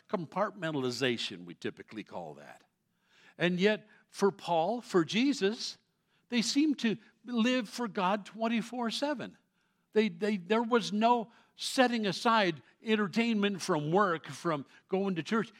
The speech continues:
It was all existed and lived out for God's purposes.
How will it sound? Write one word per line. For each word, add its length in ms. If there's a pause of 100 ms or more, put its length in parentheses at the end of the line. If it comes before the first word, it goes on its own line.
It 80
was 240
all 440
existed 920
and 100
lived 300
out 240
for 140
God's 380
purposes. 720